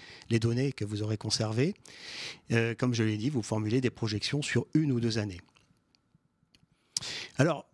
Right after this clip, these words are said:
finalement, Opal, si, si, si j'arrive au terme de cette présentation, euh, Opal, c'est à la fois un outil de diagnostic et un outil de simulation.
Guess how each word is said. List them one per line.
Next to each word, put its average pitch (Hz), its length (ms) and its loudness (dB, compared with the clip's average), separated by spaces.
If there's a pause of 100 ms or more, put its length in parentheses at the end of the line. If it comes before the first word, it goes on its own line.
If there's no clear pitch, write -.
(1200)
finalement, 156 460 4
Opal, 175 360 2
si, 127 420 2
si, 127 260 0
si 117 880 -2
j'arrive 123 280 0
au 120 60 0
terme 143 200 -2
de 127 60 -2
cette 123 200 -4
présentation, 127 680 -2 (480)
euh, 123 260 2
Opal, 147 320 0
c'est - 140 0
à 135 40 2
la 143 120 0
fois 139 160 0
un 131 80 2
outil 120 200 -2
de 113 60 -6
diagnostic 123 640 0 (640)
et 147 60 0
un 147 80 4
outil 147 180 0
de - 60 0
simulation. 123 580 0